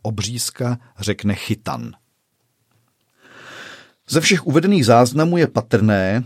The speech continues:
že izmaelitská populační linie v božích očích není zavržena. Byla počata za boží starostlivé účasti a přijala od něj dramatické zaslíbení.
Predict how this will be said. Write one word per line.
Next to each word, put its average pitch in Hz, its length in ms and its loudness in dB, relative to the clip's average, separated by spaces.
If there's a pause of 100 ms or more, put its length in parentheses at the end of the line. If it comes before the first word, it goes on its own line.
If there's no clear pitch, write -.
(220)
že 107 260 -2 (180)
izmaelitská 135 920 0
populační 123 800 -2
linie 98 440 0
v 107 80 -2
božích 113 460 -4
očích 117 420 -6
není 110 460 4
zavržena. 98 640 -4 (1200)
Byla 143 240 4
počata 131 800 0
za 107 140 -2
boží 113 460 -4
starostlivé 107 720 -2
účasti 117 720 -4 (480)
a 110 60 -2 (160)
přijala 160 600 0
od 120 180 0
něj 123 240 6
dramatické 107 760 0
zaslíbení. 69 840 -12